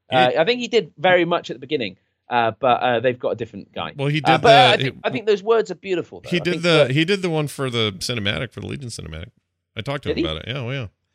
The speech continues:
Speaker 1: Yeah, he says,
Speaker 2: Oh, really?
Speaker 1: uh, yeah, so, and, and his deal with, uh, Heroes of the Storm, the Var-, the current Varian Heroes of the Storm is all him as well.
Speaker 2: Oh, really?
Speaker 1: Yeah, same
Speaker 2: There you
Speaker 1: session.
Speaker 2: go.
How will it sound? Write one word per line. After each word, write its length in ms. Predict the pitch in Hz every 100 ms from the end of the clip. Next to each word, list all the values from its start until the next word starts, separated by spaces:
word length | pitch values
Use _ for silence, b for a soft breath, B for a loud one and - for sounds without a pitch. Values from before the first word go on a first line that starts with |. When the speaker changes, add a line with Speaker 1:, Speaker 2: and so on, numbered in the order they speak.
| _ _ _ _ -
Speaker 1:
Yeah, 120 | 120
he 80 | 107
says, 260 | 127 117
Speaker 2:
Oh, 60 | 214
really? 120 | 117
Speaker 1:
uh, 260 | 110 104 104
yeah, 220 | 120 131
so, 240 | 110 - 113
and, 300 | 107 113 107
and 120 | 117
his 180 | 127 107
deal 320 | 101 127 127
with, 280 | 117 107 -
uh, 360 | 110 101 98 92
Heroes 240 | 127 127
of 60 | 107
the 60 |
Storm, 360 | - 135 139 104
the 80 | 95
Var-, 240 | 107 110
the 80 | 101
current 260 | - 135
Varian 320 | 104 120 113 110
Heroes 220 | 110 104
of 60 |
the 40 | 90
Storm 300 | - 107 104
is 80 | 78
all 140 | 76
him 160 | 78 78
as 60 | 76
well. 240 | 87 85 _ _ _ _ -
Speaker 2:
Oh, 180 | 233 220
really? 340 | 240 294 220
Speaker 1:
Yeah, 220 | 104 101
same 320 | 90 117 107
Speaker 2:
There 200 | 101 113
you 40 | 113
Speaker 1:
session. 140 | 196 220
Speaker 2:
go. 60 | 117